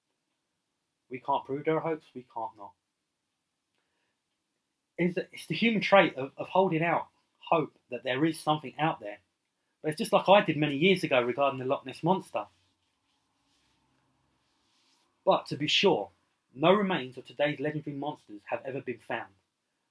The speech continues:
There are no living specimens in zoos or dead ones in museums. Most certainly, many sightings of the Loch Ness Monster are exagger-, exaggerated or misinterpreted reports of, or downright hoaxes, as you see from,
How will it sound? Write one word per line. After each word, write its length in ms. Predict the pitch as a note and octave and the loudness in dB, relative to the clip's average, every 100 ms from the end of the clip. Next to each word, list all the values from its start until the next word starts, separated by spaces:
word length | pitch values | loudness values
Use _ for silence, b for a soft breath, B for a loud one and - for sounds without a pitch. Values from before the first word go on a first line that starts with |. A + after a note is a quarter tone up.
| - | -10
There 100 | B2+ | -6
are 60 | |
no 180 | C3 D#3 | 0 2
living 320 | F3+ F3 E3+ | 4 2 0
specimens 580 | D#3 - D3 - C#3 B2+ | -4 -6 -6 -6 -12 -10
in 140 | C3 A#2+ | -12 -10
zoos 320 | A2 G#2+ C3+ _ _ _ - | -10 -10 -12 _ _ _ -14
or 100 | A#2 | -8
dead 160 | C#3+ C#3+ | -8 -6
ones 220 | A#2 A2+ | -8 -10
in 100 | A#2 | -14
museums. 440 | A2+ A2 A#2 G2+ F#2+ _ _ _ _ _ _ _ _ _ | -14 -10 -12 -12 _ _ _ _ _ _ _ _ _ _
Most 260 | C#3+ D3 - | -4 -2 2
certainly, 340 | F#3 G3 D3 | 2 2 0
many 260 | B2+ C#3+ E3 | -4 -4 -4
sightings 500 | - E3+ E3+ A#2+ A2 | -4 -4 -4 -6 -10
of 60 | A2+ | -8
the 60 | |
Loch 220 | B2 C#3+ | -8 -10
Ness 100 | C3+ - | -14 -14
Monster 280 | C3+ B2+ A#2+ | -12 -10 -10
are 120 | G#2+ | -12
exagger-, 560 | G#2 C3+ D3+ E3 D3+ - - | -4 -2 -2 -2 -8 -10 -10
exaggerated 720 | A#2+ D3+ D#3+ E3 F3 E3 F#3 _ _ _ - | -4 -4 -2 -4 -4 -4 -8 _ _ _ -10
or 120 | B2+ | -4
misinterpreted 760 | D#3 D#3 F3 - D3 - C#3 | -2 -2 -6 -4 -8 -8 -10
reports 400 | C3+ - - - | -10 -8 -10 -8
of, 80 | D3+ - - | -14 -18 -4
or 340 | C3+ E3+ F3+ - _ - | 2 2 0 -8 _ 0
downright 340 | D3+ E3 D#3+ | 0 2 -2
hoaxes, 440 | E3 F3+ - A2 - _ _ _ _ _ _ - | -2 -6 -8 -18 -18 _ _ _ _ _ _ -10
as 100 | C3 | -6
you 60 | D3+ | -6
see 260 | - D#3+ | -4 -4
from, 300 | D#3 C#3+ C3+ | -4 -10 -12